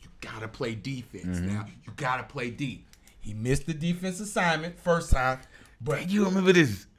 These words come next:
Speaker 1: I,
Speaker 2: Dang.
Speaker 1: man, I remember a lot.
Speaker 2: Yeah.
Speaker 1: I love this game. I
Speaker 2: Mm-hmm.
Speaker 1: really do. But he missed the defense assignment,
Speaker 2: Mm-hmm.
Speaker 1: but Bubba helped him.
Speaker 2: Mm, Bubba was a monster, yeah.
Speaker 1: Bubba helped him, and it started a fast break.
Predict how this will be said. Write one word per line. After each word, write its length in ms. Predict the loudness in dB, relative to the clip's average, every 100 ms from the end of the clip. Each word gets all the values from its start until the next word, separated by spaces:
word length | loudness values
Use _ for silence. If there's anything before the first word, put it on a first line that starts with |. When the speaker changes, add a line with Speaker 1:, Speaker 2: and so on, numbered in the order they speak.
| -20 _ _ -20 -8
Speaker 1:
I, 80 | -2
Speaker 2:
Dang. 260 | 2 6
Speaker 1:
man, 200 | 6 6
I 100 | 6
remember 320 | 4 4 2
a 60 | 2
lot. 380 | 2 2 2 0 2
Speaker 2:
Yeah. 340 | 8 8 6 2
Speaker 1:
I 80 | 0
love 480 | 2 0 2 2
this 180 | 2 2
game. 240 | 2 -6 -2
I 40 | 2 4 4
Speaker 2:
Mm-hmm. 60 | 2
Speaker 1:
really 200 | 0 -2
do. 220 | -2 -6 -8 -10
But 160 | -10 -10 -18
he 140 | -12 -8
missed 280 | -8 -8
the 60 | -12
defense 540 | -14 -14 -8 -6 -6 -10
assignment, 540 | -10 -6 -4 -2 -2
Speaker 2:
Mm-hmm. 100 | -4 -8 -18 _ _ -20 -20 _ _ _ -20 -20 -20 _
Speaker 1:
but 260 | -10 -10 -4
Bubba 320 | -4 -2 -2
helped 340 | -2 -4 -4 -14
him. 100 | -10
Speaker 2:
Mm, 240 | -8 -6
Bubba 240 | 0 0 0
was 140 | -6
a 60 | -4
monster, 440 | -4 -4 -6 -10
yeah. 100 | -6
Speaker 1:
Bubba 300 | 0 0 0
helped 320 | 0 -2 -2 -6
him, 160 | -10 -12 -20 -20 -16
and 160 | -12
it 140 | -10 -10
started 420 | -6 -2 -2 -2
a 40 |
fast 460 | -6 -4 -4 -6 -6
break. 260 | -6 -6